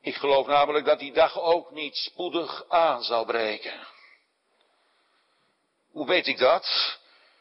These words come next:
Nou, om dezelfde reden als wat er in Thessalonica gebeurt. Daar werden mensen verleid.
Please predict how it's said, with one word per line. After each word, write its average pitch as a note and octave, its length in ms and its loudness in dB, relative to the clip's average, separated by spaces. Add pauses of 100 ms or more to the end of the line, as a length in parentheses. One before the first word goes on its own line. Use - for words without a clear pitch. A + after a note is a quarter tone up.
(760)
Nou, C#3+ 360 4
om F#3 180 2
dezelfde F#3 680 2
reden G3+ 500 0
als E3+ 140 -4
wat F3+ 220 2
er F3 80 0
in E3+ 140 -4
Thessalonica F#3 880 2
gebeurt. A#2 680 -4 (2000)
Daar B2+ 140 2
werden C#3 260 2
mensen D#3+ 420 -2
verleid. D3+ 760 0